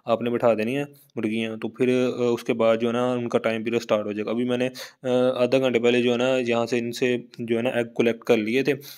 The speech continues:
अभी ये इक्कीस, अ, मिनट और कह रहा है कि फिर दो एग न्यू बनेंगे। अभी मैं और भी लैंड पर चला जाता हूँ, वहाँ पर मैंने चिकन रखे हुए हैं,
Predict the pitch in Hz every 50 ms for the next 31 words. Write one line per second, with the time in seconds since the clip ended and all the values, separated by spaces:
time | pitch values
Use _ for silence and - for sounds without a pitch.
0 | - - 127 120 123 131 131 135 131 131 131 - - - 139 135 - 156 131 127
1 | 127 127 127 123 123 123 123 123 123 127 123 123 120 120 123 120 120 113 113 117
2 | 123 123 135 123 - 127 123 120 120 117 117 117 120 123 123 123 - - - -
3 | _ - 117 117 117 120 120 123 127 123 123 120 110 107 107 110 113 117 123 131
4 | 135 127 131 131 131 131 117 123 127 131 135 139 131 139 135 123 117 117 117 117
5 | - 131 120 113 117 117 123 127 135 127 - 131 123 120 117 117 117 123 123 120
6 | 120 120 117 - 120 113 123 127 123 120 - - 117 107 117 131 143 139